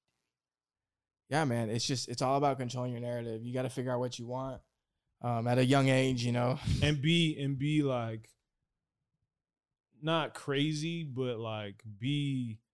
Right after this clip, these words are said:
Speaker 2: no, take no shorts with that. It's like, this is what you want, 'cause I'm sure that's what you did. It's like, this is what I want. This is my narrative. These are the words. These are the experiences. These are the colors. These are the sounds that I'm going to accept and not accept.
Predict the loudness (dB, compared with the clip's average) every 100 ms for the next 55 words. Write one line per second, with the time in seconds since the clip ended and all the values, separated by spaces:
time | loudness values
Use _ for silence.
0 | _ _ _ _ -4 2 4 2 -2 -2
1 | 0 0 0 0 0 -2 -4 -4 -4 -6
2 | -8 -2 -2 0 -2 -4 -4 -6 -4 -4
3 | -4 -6 -8 -4 -2 -2 -6 -10 -4 -2
4 | -2 -4 -4 -4 -4 -2 -2 -2 -2 -4
5 | -6 -10 -10 -8 -6 -4 -4 -2 -2 -2
6 | 0 0 0 0 0 0 0 -2 -4 -4
7 | -4 -6 -8 -10 -10 -8 -8 -8 -8 -8
8 | -6 -6 -8 -8 -6 -4 -6 -6 -8 -8
9 | -8 -8 -6 -6 -4 -4 -8 -12 _ _
10 | -8 -4 -2 -2 -2 -2 -4 -4 -4 -2
11 | -4 -6 -8 -4 -2 -2 -2 -2 -4 -8